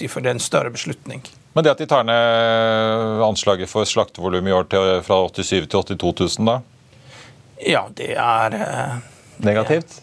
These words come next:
Speaker 1: Ja, det er klart det er litt negativt, men, men, eh, det er, eh,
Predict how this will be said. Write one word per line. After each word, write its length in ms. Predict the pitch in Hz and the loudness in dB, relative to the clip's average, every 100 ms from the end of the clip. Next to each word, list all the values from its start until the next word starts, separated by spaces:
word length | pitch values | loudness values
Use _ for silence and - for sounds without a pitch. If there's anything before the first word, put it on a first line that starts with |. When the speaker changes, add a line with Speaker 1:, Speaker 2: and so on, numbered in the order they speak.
| - - - | -20 -20 -6
Speaker 1:
Ja, 200 | 226 190 | 0 0
det 60 | 147 | 0
er 160 | 113 117 | -2 -4
klart 280 | - 120 | -6 -4
det 80 | - | -4
er 40 | 131 | -6
litt 120 | 123 | -6
negativt, 480 | 131 127 - 202 - | -6 -2 0 0 0
men, 220 | 160 135 139 | -2 -2 -2
men, 320 | 131 117 117 | 0 0 -4
eh, 240 | 117 117 | -4 -4
det 220 | 120 117 117 | -4 -2 0
er, 280 | 113 110 117 | 0 -2 -4
eh, 180 | 113 | -6